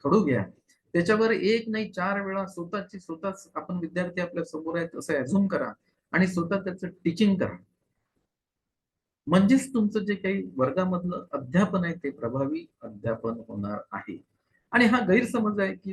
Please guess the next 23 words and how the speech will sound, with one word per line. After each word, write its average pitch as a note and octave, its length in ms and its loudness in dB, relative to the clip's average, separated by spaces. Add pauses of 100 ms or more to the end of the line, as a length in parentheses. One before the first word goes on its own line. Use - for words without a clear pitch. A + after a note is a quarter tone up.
फक्त G3 300 -4
ब-, F#3+ 480 -2 (180)
म्हणजे F3+ 320 -6
अध्यापनाला E3+ 600 0
किंमत E3 420 -6
देतील D3+ 340 -4
की D#3 80 -4
नाही D3 180 -2
देतील, C3+ 460 -2 (240)
मग C#3 180 -6
काय C#3+ 260 0
होईल, D3 160 -4
ठीक C4 320 2
आहे A#3+ 140 4 (100)
तो A3 100 -2
भाग F#3 300 0
वेगळा F3 300 -2
आहे, F3 140 -6
आपण F3 280 -4
आपले F#3+ 280 -2
प्रयत्न E3+ 400 -2
तर - 120 -6
करा. C3+ 220 -2